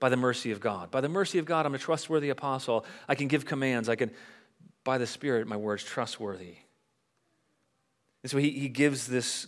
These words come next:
command. He says, "The wife should not separate from her husband, and the husband should not divorce his wife," in verse eleven. Because what it's communicating, if, what divorce communicates, is that, that we,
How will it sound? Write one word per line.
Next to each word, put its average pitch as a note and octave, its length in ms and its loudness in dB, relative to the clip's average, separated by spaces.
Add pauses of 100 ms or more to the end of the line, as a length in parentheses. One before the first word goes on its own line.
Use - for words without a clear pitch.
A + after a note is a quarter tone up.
command. A#2+ 640 2
He A2 100 0
says, A2+ 540 2
"The B2 100 0
wife C3 220 6
should B2+ 160 -6
not A#2+ 120 0
separate A2+ 400 2
from A#2 120 -8
her A#2 80 0
husband, F3 600 0 (1300)
and C#3 160 -2
the C3+ 60 2
husband D#3 480 6
should C3 180 0
not B2+ 200 4
divorce A#2 480 2
his B2+ 120 -2
wife," D3+ 360 -2
in A2+ 80 -8
verse A2+ 200 0
eleven. C3+ 380 0 (840)
Because F#3+ 220 8 (180)
what G3+ 140 12
it's - 160 10
communicating, F#3+ 680 8
if, - 280 6
what F#3+ 160 12
divorce G3 380 12
communicates, G3+ 560 6 (180)
is F3+ 220 12
that, F3+ 380 10
that F3+ 180 12
we, A3 720 6